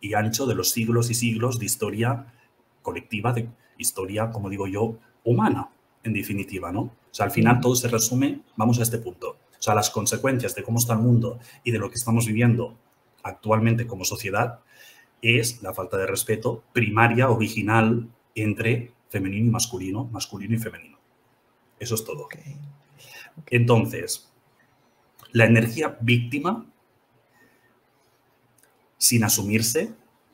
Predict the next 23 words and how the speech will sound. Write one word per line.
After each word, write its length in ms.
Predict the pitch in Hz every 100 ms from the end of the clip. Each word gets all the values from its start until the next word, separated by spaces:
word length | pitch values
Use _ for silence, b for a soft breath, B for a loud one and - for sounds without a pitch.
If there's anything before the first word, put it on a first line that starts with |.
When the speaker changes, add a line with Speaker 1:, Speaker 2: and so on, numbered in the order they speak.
| _ _ _ _ _ -
Speaker 1:
se 180 | - -
acumula 680 | 113 113 110 143 127 175 - - _ _ _ -
en 140 | 95
varias 300 | 110 117 117
generaciones, 960 | 113 95 95 120 117 147 - - - _ _ _ _ _ _ _ _ _ _ _ b b _
igual 280 | 117 110 120
que 60 | 113
la 80 |
energía 340 | 98 92 120 113
perpetradora 520 | 98 101 95 107 123
se 160 | - 95
va 80 |
acumulando 760 | 101 113 104 104 113 92 82 - _ _ _ _
cuando 220 | 98 95
no 80 | 104
se 120 | 107
asume 480 | - 123 113 110 - _ _ _ _ _ -
en 140 | 98
varias 260 | 98 101 -
generaciones 720 | 104 95 98 127 123 139 - 123
y 80 |
se 120 | 120 123
torna 580 | 143 147 160 165 156